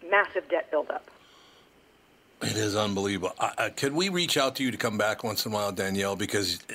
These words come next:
Speaker 2: a-, actually, um, as,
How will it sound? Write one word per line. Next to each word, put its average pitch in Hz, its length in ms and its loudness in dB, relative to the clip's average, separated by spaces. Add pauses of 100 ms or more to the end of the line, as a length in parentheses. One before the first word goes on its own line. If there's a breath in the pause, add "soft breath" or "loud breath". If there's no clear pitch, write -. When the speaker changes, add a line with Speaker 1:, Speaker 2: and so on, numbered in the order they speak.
Speaker 2:
a-, 123 40 6 (180)
actually, 123 500 0 (600 loud breath)
um, 101 400 4 (240)
as, 101 260 2